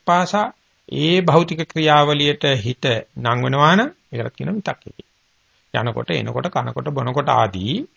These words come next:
එදිනදා කටයුතු කරනකොට තමන් කරන කරන දේ අනුව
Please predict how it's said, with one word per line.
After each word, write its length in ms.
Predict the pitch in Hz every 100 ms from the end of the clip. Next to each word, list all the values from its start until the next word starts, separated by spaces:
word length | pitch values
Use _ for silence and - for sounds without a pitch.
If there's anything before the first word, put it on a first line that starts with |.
| _ _ _ _ -
එදිනදා 480 | 127 156 196 214 214
කටයුතු 380 | 208 196 185 180
කරනකොට 420 | 170 147 147 143
තමන් 320 | 147 139 139
කරන 240 | 135 131 131
කරන 240 | 135 127 127
දේ 200 | 123 123 -
අනුව 380 | 117 117 143